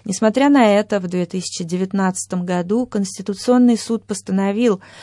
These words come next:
что уголовная ответственность за аборт незаконна,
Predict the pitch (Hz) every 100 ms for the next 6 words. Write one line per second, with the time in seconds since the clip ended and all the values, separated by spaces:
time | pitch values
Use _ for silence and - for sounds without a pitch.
0 | - - - 190 190 196 208 254 220 196
1 | 185 196 208 - 190 180 175 180 180 165
2 | 202 233 - - 185 214 214 202 - 160
3 | 165 170 175